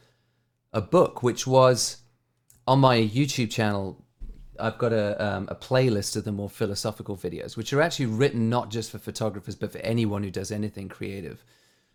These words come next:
And I thought, "How can, I'm not able to say this stuff nearly well enough in a short form video. So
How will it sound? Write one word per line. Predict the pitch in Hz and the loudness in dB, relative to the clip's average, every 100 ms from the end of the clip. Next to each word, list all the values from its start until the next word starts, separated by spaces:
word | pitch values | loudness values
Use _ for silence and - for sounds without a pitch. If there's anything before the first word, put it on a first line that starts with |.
| _ | _
And | 120 | -2
I | |
thought, | 113 127 | 0 0
"How | 117 151 | 0 0
can, | - - | 0 2
I'm | 135 | 6
not | 165 - - | 6 4 2
able | 147 160 143 120 | 4 6 4 0
to | 117 | -2
say | - - 127 120 101 101 - | 0 4 4 2 -2 -8 -10
this | 104 110 | -4 -2
stuff | - 107 - | 2 0 0
nearly | 107 110 127 127 110 | 0 4 4 4 2
well | 101 104 | 0 -2
enough | 101 98 98 | -4 -8 -10
in | 101 | -12
a | 101 | -10
short | - 98 - | -8 -8 -8
form | - 98 92 | -10 -10 -10
video. | 101 101 - 110 | -10 -10 -10 -10
So | - 110 101 | -4 -2 -2